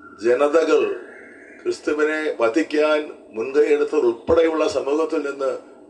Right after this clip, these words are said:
മൂവായിരത്തോളം പേർ ജ്ഞാനസ്നാനം സ്വീകരിക്കുന്നു എന്ന് മാത്രമല്ല,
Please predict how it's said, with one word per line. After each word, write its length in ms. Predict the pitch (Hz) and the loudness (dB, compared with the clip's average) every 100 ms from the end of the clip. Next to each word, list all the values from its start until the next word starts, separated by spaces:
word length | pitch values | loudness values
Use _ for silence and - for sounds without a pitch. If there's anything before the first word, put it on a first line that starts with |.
| - - | -20 -10
മൂവായിരത്തോളം 920 | 113 123 131 139 135 135 135 135 135 | -2 0 2 2 0 0 0 0 0
പേർ 400 | 127 127 123 - - - - - - - - - - - - - - - | 0 2 2 2 -8 -20 -20 -20 -20 -20 -20 -20 -20 -20 -20 -20 -20 -14
ജ്ഞാനസ്നാനം 760 | 101 107 127 165 - 165 156 151 | -4 -2 2 0 2 2 2 0
സ്വീകരിക്കുന്നു 640 | 139 131 120 117 113 104 | -6 -6 -4 -4 -4 -4
എന്ന് 180 | - 160 | -6 -4
മാത്രമല്ല, 640 | 180 185 185 160 110 104 | -2 -2 -2 -4 -4 -6